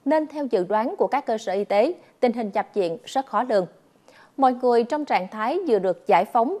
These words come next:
nên bật mạnh thái quá là điều khó tránh khỏi. Trong khi đó, dịch covid mười chín vẫn còn tiềm ẩn nguy cơ lây nhiễm cao.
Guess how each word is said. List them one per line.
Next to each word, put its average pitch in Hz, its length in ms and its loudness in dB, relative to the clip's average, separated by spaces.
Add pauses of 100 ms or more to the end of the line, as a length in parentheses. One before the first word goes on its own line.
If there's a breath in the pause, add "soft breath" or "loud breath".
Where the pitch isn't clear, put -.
(120)
nên 226 280 0 (100)
bật 226 240 0
mạnh 180 300 -4
thái 262 340 -8
quá 240 360 0
là 202 160 -4
điều 175 260 -4
khó 226 240 -2
tránh 302 220 -8
khỏi. 208 260 0 (420 soft breath)
Trong 339 120 -4
khi 320 120 -4
đó, 277 340 0
dịch 214 180 0
covid 233 300 -2
mười 196 100 0
chín 247 440 -2
vẫn 202 200 0
còn 185 260 -4
tiềm 196 200 -2
ẩn 185 220 -6
nguy 247 100 -2
cơ 208 240 -2
lây 196 220 -8
nhiễm 170 140 -8
cao. 202 260 0